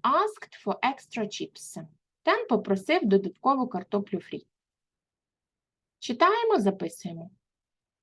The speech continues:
Also, let's do the next task.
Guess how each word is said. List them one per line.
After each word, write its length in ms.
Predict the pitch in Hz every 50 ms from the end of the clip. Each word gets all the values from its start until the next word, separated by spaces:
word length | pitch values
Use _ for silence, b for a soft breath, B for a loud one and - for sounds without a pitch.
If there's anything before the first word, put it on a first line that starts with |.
| _ _ _ _ _ _ _ _ _ _ _ _ _ _ _ _ _ _ _ _ b b b b b b b
Also, 600 | - 381 480 554 539 - - - 196 180 - -
let's 340 | - 226 277 349 370 370 269
do 220 | 233 240 302 311 -
the 120 | 311 294
next 460 | 240 202 170 160 - - - - -
task. 280 | - 165 156 165 - -